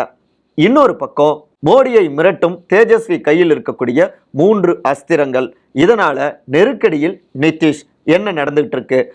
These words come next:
இந்த பரபரப்பான அரசியல் பின்னணிகள் தான் இன்றைய நம்முடைய விரிவான இளங்கோவன் எக்ஸ்பிளைன்ஸ். நான் உங்கள் சகோ சே த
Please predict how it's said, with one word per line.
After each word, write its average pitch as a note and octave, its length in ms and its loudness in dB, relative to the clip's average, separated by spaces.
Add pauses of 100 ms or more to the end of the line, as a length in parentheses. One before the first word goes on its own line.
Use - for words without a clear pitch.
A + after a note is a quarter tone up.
(180)
இந்த B3+ 360 2
பரபரப்பான F#3+ 640 0
அரசியல் E3+ 480 0
பின்னணிகள் D3 460 -2
தான் F3+ 240 -2
இன்றைய C3 300 -2
நம்முடைய D#3 420 -2 (320)
விரிவான G3 640 0
இளங்கோவன் D3+ 680 0 (120)
எக்ஸ்பிளைன்ஸ். G#3 600 -2 (120)
நான் B3 260 2
உங்கள் G3 300 -2
சகோ F#3 280 2
சே G3+ 240 0 (360)
த F#3+ 140 2